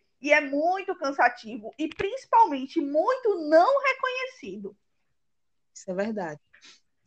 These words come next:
Speaker 2: Um outro ponto, Joyce, que eu queria abordar com você é que hoje,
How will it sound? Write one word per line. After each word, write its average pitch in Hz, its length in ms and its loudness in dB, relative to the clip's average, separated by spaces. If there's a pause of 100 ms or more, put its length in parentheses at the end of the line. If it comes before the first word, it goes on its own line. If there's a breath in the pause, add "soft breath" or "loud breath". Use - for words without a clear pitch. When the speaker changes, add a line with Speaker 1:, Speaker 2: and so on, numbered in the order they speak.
Speaker 2:
Um 254 120 0
outro 269 320 2
ponto, 311 320 0
Joyce, 214 220 0
que 220 80 -4
eu 214 40 -10
queria 220 240 2
abordar 214 500 2
com 214 140 -4
você 196 540 -2
é 254 100 -4
que 392 280 2
hoje, 233 500 4